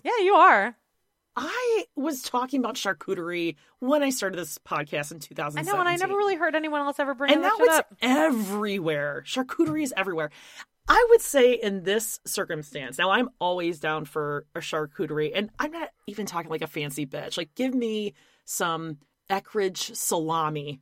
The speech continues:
Speaker 2: from the deli and some Triscuits, and I am a happy girl. Uh, it,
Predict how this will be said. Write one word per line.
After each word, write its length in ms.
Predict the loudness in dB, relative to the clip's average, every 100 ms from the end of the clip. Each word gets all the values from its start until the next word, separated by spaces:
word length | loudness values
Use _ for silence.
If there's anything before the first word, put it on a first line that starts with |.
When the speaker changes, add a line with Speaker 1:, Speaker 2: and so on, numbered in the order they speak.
| _
Speaker 2:
from 240 | -2 0
the 100 | 0
deli 640 | -2 -2 0 0 -2 -6 -8 _ _
and 120 | -8
some 160 | -8 -8
Triscuits, 680 | -8 -8 -6 -4 -4 -4 -8
and 100 | -6
I 180 | -4 -4
am 180 | -4 -6
a 80 | -8 -6
happy 280 | -6 -6 -8
girl. 400 | -10 -10 -10 -6
Uh, 120 | -2
it, 140 | -2